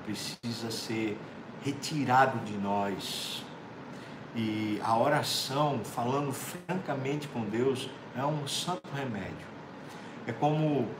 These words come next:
a gente tirar um carnegão, né, de uma coisa que tá cheia de pus. Aquela inflamação que tá gerando uma, uma febre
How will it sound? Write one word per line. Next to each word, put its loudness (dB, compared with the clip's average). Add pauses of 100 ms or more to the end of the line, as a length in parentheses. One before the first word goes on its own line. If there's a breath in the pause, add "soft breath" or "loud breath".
(160)
a 0
gente 0 (120)
tirar 4
um 2 (100)
carnegão, 2 (260)
né, -4 (140)
de -6
uma 2
coisa 2
que -6
tá 0
cheia -2
de -2 (220)
pus. -4 (720)
Aquela 2
inflamação 2 (320 loud breath)
que 0 (240)
tá 4 (140)
gerando 2
uma, 0 (320)
uma 0
febre 2